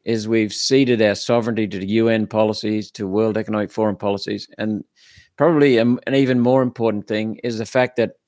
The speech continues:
our politicians don't use data. You know, as a business person, I was trained to use data. That's what I did at the University of Chicago. I learned in most statistically, uh, sound college in, in the world, probably,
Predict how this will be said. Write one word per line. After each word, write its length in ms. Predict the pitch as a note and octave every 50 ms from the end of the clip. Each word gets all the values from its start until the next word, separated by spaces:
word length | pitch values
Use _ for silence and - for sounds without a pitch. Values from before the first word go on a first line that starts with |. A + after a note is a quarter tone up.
| _ _ _ _ -
our 140 | B2+ C#3+
politicians 640 | C#3 - D3+ C#3+ C3+ - C#3+ C3 A#2 - B2 A2+ G2+ G#2+
don't 360 | - C#3 C3 B2+ B2 A#2 E2+
use 300 | A#2+ A#2+ A#2+ A#2 G#2+ G2
data. 460 | - B2+ A#2 A2 G#2+ F#2+ F#2 D2+ - _ _ _ _ _ _ _ _ _ _ _ _ _ _ _ _
You 60 | - A#2
know, 80 | A2+
as 120 | A#2 A2 A#2+
a 40 |
business 380 | G#2 F#2+ C#3 D3 C3+ C#3 B2 -
person, 540 | - - B2+ A#2+ A#2 - B2 A#2 A2+ G#2 - -
I 200 | - - A#2+ A#2+
was 400 | A2+ A2 A2+ G2+ - - - _ _ _
trained 320 | - C3+ C#3+ D#3 E3 D#3+
to 60 | C3 A#2
use 280 | G2+ G2 F#2+ F2+ E2
data. 420 | - - G2 F2+ F2 E2 - - - _ -
That's 180 | A2+ A2+ -
what 100 | B2+ B2
I 80 | A#2+ A2+
did 240 | G2+ - B2+ A#2+ A2+
at 120 | A2+ F#2+
the 60 | A2+
University 420 | A2+ A2+ A2+ A2 A2 G#2+ - - G#2
of 40 |
Chicago. 600 | - - G#2+ - B2 B2 B2+ A2 G#2 G2+ F#2+ F2+ - _ _ - _ _ _ _
I 140 | - G#2+ G#2
learned 380 | G2+ G#2 A2+ B2 B2+ B2 G#2+ -
in 240 | - G#2+ G#2+ G#2+ - - - _ _ _ _ _ _ -
most 400 | A2+ A2+ A2 - - - - -
statistically, 800 | G2 - G#2+ F#2 B2 A#2 G#2+ - A2+ - - A2 A2 G#2 G2 F2 - - - - - - -
uh, 140 | G2 G#2
sound 560 | G2+ - - A#2+ A#2 A#2 A#2 A2+ G#2+ F#2+ - - _
college 380 | - A2+ A2 A2 G#2+ G#2 F2+ G2+
in, 160 | G2+ G2+ G2+
in 180 | - G#2+ A2 G#2
the 80 | G2+
world, 360 | F#2 G2 G#2+ A#2+ C3 C3+ B2
probably, 460 | - G#2+ F#2+ F#2 F#2 F2+ G2+ A2 B2